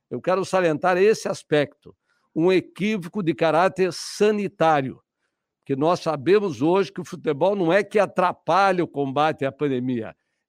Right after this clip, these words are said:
ele colabora, ele contribui, ele afasta, como disse o professor Paguro, o professor Clóvis, ele afasta aqueles que são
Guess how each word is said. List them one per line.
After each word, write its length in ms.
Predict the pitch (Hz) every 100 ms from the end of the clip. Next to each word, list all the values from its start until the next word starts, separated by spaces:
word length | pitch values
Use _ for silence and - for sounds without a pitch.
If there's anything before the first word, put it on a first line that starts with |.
| -
ele 340 | 160 170 165 _ -
colabora, 840 | 220 226 196 151 185 180 123 82 _ _ _ _
ele 240 | 165 180
contribui, 1000 | - - 208 - 196 139 208 240 151 90 _ _ _ _
ele 220 | 165 190
afasta, 760 | 185 170 - 196 233 180 - 147
como 280 | - 139 131
disse 380 | 156 190 -
o 60 | 196
professor 520 | 175 139 147 120 156
Paguro, 580 | - 120 123 165 190 151
o 40 |
professor 460 | 117 135 127 110 135
Clóvis, 500 | 127 139 160 160 143 _ _ _ -
ele 180 | 175
afasta 600 | 185 156 - 180 190 - 147
aqueles 520 | - 160 175 165 -
que 140 | 165
são 360 | - 156 175